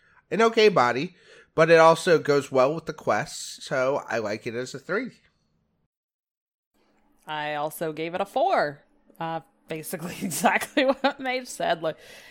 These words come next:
Speaker 2: and I, I mean, I've said it how many times already in just this review. I love targeted draw, so give me that on a body and early and a tag. Woo. Yes, yes, please.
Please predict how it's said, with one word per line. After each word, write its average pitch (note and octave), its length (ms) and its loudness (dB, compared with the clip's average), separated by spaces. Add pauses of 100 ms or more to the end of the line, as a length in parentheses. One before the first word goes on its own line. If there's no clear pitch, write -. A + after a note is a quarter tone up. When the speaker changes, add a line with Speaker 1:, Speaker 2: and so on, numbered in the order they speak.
(100)
Speaker 2:
and E3+ 180 -2
I, F3+ 200 4 (120)
I F#3 160 6
mean, F#3 180 -2
I've F3 180 2
said G3 180 4
it F#3 100 0
how A3 140 6
many A#3 180 2
times G#3+ 360 6
already G3 400 4
in F3+ 100 -2
just F3+ 180 -6
this F3 180 -8
review. D#3+ 440 -4
I D#3 180 -4
love E3+ 400 2
targeted E3+ 460 -2
draw, D3+ 440 -2
so D3 540 -8 (960)
give F#3+ 120 0
me F#3 100 -2
that F#3+ 320 8
on F#3 180 2
a F3+ 60 0
body F#3 560 2 (120)
and F#3+ 260 -2
early F#3+ 600 -2 (240)
and G3 180 -2
a G3 40 -6
tag. G3 440 2
Woo. C4+ 260 -2 (340)
Yes, D#3 400 0
yes, D#3+ 240 -4
please. D3 480 -10